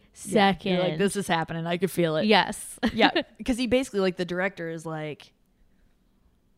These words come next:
Speaker 1: "You could escape,"
Speaker 2: Right.
Speaker 1: wink, "and overpower myself and Agent Brandt." And he basically, like, gives him everything he needs
Speaker 2: Mm.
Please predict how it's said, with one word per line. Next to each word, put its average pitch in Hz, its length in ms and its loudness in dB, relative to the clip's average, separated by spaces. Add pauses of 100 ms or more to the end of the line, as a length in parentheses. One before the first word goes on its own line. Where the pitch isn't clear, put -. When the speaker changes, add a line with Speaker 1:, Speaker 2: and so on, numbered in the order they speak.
Speaker 1:
"You 185 320 -8
could 427 500 4
escape," 294 840 2 (220)
Speaker 2:
Right. 202 180 -6
Speaker 1:
wink, 175 600 -4 (520)
"and 185 480 0
overpower 254 1080 0
myself 185 640 -2
and 180 540 -4
Agent 180 440 0
Brandt." 190 680 -2
And 185 80 -4
he 202 100 -4
basically, 220 420 -2
like, 165 260 -6
gives 202 280 -2
him 185 120 -2
everything 170 420 -4
he 160 120 -6
needs 165 520 -6
Speaker 2:
Mm. 185 480 -4